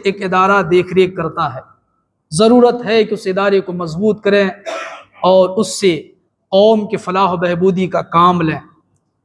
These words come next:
آپ کو اس ادارے کی طرف بھی دھیان دینا ہے۔ کئی لوگوں نے شفا کی درخواست پیش کی ہے، ایک صاحب آر پٹنہ سے آئے ہیں، ضرورت مند ہیں، ان کا بھی تعاون کرنا ہے۔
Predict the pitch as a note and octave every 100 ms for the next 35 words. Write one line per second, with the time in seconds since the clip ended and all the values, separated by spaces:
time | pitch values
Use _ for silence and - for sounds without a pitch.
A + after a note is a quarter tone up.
0 | _ _ _ D#3 D#3+ - E3+ - - D#3+
1 | D#3+ F3 E3+ F3 F3+ D#3+ E3+ C3+ E3 E3+
2 | E3 E3+ F3+ E3+ E3 - _ _ _ _
3 | _ F3+ F#3 F3+ F3 E3 F3 D#3+ - D3+
4 | E3 E3 F3 F3 F#3 F#3 - F#3+ F#3 -
5 | G3 F3+ F#3 - - _ _ _ E3+ F3+
6 | F#3 E3+ F3+ E3+ F#3+ G#3 G#3 G#3 F3+ G3+
7 | G3 G3 F3+ F#3+ F#3 E3+ E3+ E3+ E3+ E3+
8 | E3+ E3+ D#3 D#3+ - _ _ _ _ _
9 | _ _ - D#3 D#3 D#3 D3+ D3 D3 E3
10 | D#3+ E3 E3 E3+ D#3